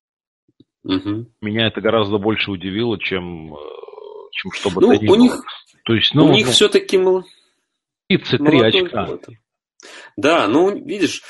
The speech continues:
Speaker 1: когда у тебя молодой квотер, все, что мы о нем знаем, можно немного,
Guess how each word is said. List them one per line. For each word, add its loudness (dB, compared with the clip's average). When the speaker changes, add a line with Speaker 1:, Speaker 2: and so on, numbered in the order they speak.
Speaker 1:
когда -2
у 0
тебя -2
молодой 0
квотер, -4
все, 0
что -4
мы 2
о 4
нем 2
знаем, -2
можно 0
немного, -4